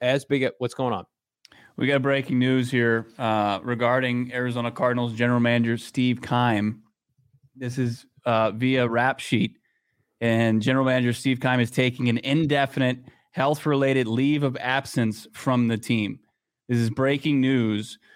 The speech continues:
Speaker 2: from Ian Rappaport of N F L Network that Steve Keim is taking an indefinite health-related leave of absence from the Arizona Cardinals.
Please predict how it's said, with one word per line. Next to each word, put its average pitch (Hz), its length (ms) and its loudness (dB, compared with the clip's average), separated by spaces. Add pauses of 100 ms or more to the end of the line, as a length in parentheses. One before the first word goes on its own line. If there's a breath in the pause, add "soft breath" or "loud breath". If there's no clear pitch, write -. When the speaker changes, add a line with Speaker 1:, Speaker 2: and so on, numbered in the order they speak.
(180 soft breath)
Speaker 2:
from 143 380 0
Ian 135 260 -2
Rappaport 127 600 0
of 107 80 -2
N 117 120 2
F 117 140 -2
L 120 140 2
Network 113 460 0
that 107 160 0
Steve 123 300 -2
Keim 120 220 2
is 110 120 -2
taking 110 380 0
an 107 80 0
indefinite 143 760 0
health-related 131 680 0
leave 127 260 2
of 120 120 0
absence 117 460 0
from 117 220 0
the 113 80 2
Arizona 107 380 0
Cardinals. 104 500 -6